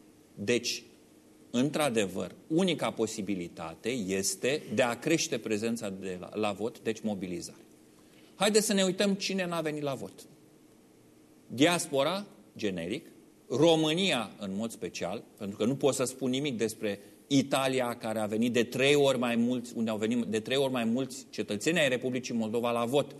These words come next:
pe doar opt secții de votare. În România sunt doi-, doisprezece. Sau Franța, unde au venit opt mii șapte sute de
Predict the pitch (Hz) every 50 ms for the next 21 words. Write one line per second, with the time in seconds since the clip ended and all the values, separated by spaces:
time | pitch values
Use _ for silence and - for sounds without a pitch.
0 | - - - - - _ _ - - - - - - - - 120 117 104 120 120
1 | 113 110 - - 117 110 - - - - 113 - - - 98 87 101 98 98 107
2 | 120 - - 139 120 95 95 95 92 92 92 92 95 98 95 98 - - 92 85
3 | - - - 95 87 - 110 101 90 - - 113 113 113 110 110 - - - 82
4 | - - - - - - - - - - - - - - - - - - - -
5 | - - - - - 151 139 123 - - - 208 233 240 220 185 156 - 143 120
6 | 117 117 113 117 117 113 117 120 127 120 - - 131 131 120 - 120 120 127 123
7 | 113 - - 139 123 117 - - - 113 113 - - - 240 226 - 135 110 98
8 | 95 101 92 95 -